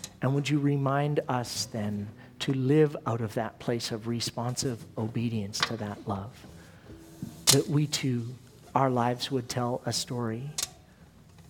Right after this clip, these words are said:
from the vantage point of those who are forgiven, those who are loved, those who then choose to extend that love and that grace and compassion to those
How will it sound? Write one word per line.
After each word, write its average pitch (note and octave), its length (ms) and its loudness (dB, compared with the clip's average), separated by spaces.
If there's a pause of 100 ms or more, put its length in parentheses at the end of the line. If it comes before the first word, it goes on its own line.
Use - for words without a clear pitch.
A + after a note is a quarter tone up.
(160)
from A#2+ 140 2
the B2+ 140 2
vantage B2 500 0
point A#2 260 0
of A#2 140 -2
those B2 300 2
who C3+ 140 0
are A#2 120 0
forgiven, G#2+ 580 -2
those A#2 300 -2
who D#3+ 160 -2
are A2+ 140 0
loved, G2+ 500 -4 (300)
those B2 280 2
who C3+ 140 0
then A#2+ 240 2
choose D3+ 440 2
to D#3 140 2
extend B2+ 460 0
that A#2+ 280 -2
love A2+ 400 0 (320)
and A#2+ 120 2
that A#2 180 0
grace A2 540 -2
and A2+ 120 -4
compassion A2 600 -4
to C3+ 200 -4
those A2 480 -4